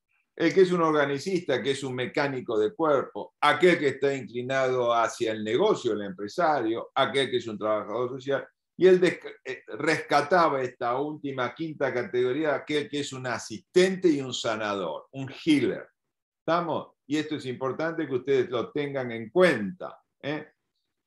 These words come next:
Y acá tenemos de Emmanuel y Emmanuel,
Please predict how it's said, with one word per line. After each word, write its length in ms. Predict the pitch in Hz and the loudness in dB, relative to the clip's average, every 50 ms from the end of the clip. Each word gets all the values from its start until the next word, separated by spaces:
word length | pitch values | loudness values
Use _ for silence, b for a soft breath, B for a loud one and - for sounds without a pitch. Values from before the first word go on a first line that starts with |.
| _ _ _ _ _ _ _ | _ _ _ _ _ _ _
Y 100 | - 165 | 2 4
acá 200 | 165 165 180 190 180 | 4 4 4 2 2
tenemos 560 | 185 185 190 190 185 180 170 170 165 143 - - | 2 0 2 2 2 2 2 2 2 0 -2 -8
de 340 | - 123 131 131 131 131 131 | -6 -4 -2 -2 -2 -4 -4
Emmanuel 500 | - 160 165 165 160 156 156 151 151 143 | -4 -4 -2 0 0 0 0 0 0 2
y 120 | 143 156 175 | 2 2 2
Emmanuel, 640 | 180 170 165 151 143 139 135 135 139 143 139 135 - | 2 2 2 0 0 0 0 0 2 2 0 0 -4